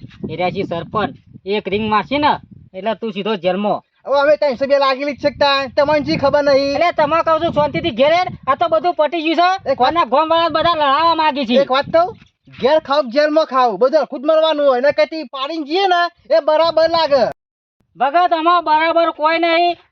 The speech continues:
Speaker 1: ગામવાળા તો બધા લડાવવા માંગે છે, શાંતિથી તું ઘેર હેડ.
Speaker 2: ઘેર નહીં આવતો, તારે વાત દબાશો નહીં, મારે હેડવું હોય તારે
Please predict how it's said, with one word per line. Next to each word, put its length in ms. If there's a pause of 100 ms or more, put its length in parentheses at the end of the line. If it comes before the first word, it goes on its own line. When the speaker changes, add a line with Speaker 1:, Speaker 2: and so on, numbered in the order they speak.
Speaker 1:
ગામવાળા 460
તો 160
બધા 240
લડાવવા 420
માંગે 320
છે, 100 (220)
શાંતિથી 460
તું 160
ઘેર 200
હેડ. 100 (420)
Speaker 2:
ઘેર 180
નહીં 160
આવતો, 240 (380)
તારે 240
વાત 240
દબાશો 420
નહીં, 220
મારે 160
હેડવું 240
હોય 140
તારે 140